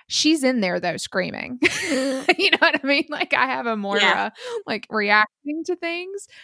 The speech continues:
Speaker 1: So maybe that puts her at a four 'cause that's closer to me. But, um,
Speaker 2: Well, let me read
Speaker 1: oh
Speaker 2: you
Speaker 1: my
Speaker 2: something that
Speaker 1: gosh.
Speaker 2: I found. This is on Typology Central, and it's talking about the differences between a three-wing four and a four-wing three. So listen to this, and you see which one you think sounds like Moira.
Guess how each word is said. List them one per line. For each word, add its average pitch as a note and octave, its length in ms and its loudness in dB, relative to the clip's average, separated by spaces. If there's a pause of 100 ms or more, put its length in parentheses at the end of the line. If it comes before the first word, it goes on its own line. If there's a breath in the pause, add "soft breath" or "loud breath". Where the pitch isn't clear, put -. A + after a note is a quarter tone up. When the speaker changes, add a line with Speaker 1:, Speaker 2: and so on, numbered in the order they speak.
(220 loud breath)
Speaker 1:
So D4+ 100 2
maybe C#4 180 4
that D4+ 180 4
puts C#4 180 0
her B3+ 100 4
at G#3 100 4
a F#3 40 -4
four - 380 -4
'cause - 140 -10
that's - 160 -8
closer F#3+ 340 -2
to F#3 60 -6
me. F3 220 -6
But, - 280 -4
um, F#3+ 480 -4
Speaker 2:
Well, C4 100 4
let D4 120 0
me G4 120 0
read F4 140 6
Speaker 1:
oh - 40 6
Speaker 2:
you D#4+ 80 4
Speaker 1:
my - 40 4
Speaker 2:
something A#3 340 2
that G#3+ 120 -2
Speaker 1:
gosh. G3 140 2
Speaker 2:
I - 20 -2
found. F3+ 420 -6
This B3+ 160 0
is E4+ 100 2
on C#4 180 0
Typology G3 640 0
Central, F#3 480 -4
and G#3 100 -4
it's A#3+ 180 -2
talking B3+ 360 0
about G#3 160 -4
the E3+ 80 0
differences A3+ 680 0
between G3+ 420 -4
a F3+ 60 -4
three-wing G3+ 500 -6
four F#3+ 300 -2
and F3 100 -4
a E3 40 -8
four-wing E3+ 440 -8
three. C#3 240 -4
So F#3 140 -4
listen B3+ 340 2
to D4+ 60 0
this, A#3 260 0
and G3+ 140 -2
you G3+ 80 -4
see F3 640 0
which - 160 -8
one F3 140 -6
you F3+ 100 -10
think E3 240 -16
sounds D#3+ 240 -12
like C#3+ 180 -12
Moira. G2 360 -10